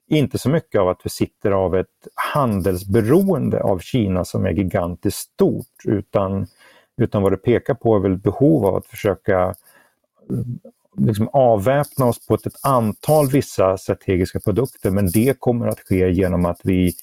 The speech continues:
blir bättre på att handla med andra länder istället för med Kina.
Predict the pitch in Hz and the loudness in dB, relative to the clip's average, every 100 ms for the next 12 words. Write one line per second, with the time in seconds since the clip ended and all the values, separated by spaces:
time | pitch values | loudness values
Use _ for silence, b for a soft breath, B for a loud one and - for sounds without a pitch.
0 | - - 135 82 107 - 113 - 95 95 | -12 -2 0 0 -4 -2 -6 -2 -2 -2
1 | - 107 87 90 92 87 - 117 107 90 | -4 -4 -2 -2 -2 -4 -2 -2 0 0
2 | 90 139 78 - _ - 104 90 87 90 | 0 0 -2 -6 _ -2 0 0 0 -2
3 | 92 - 92 - 98 95 127 104 | -2 -2 -4 -4 -6 -4 -2 -2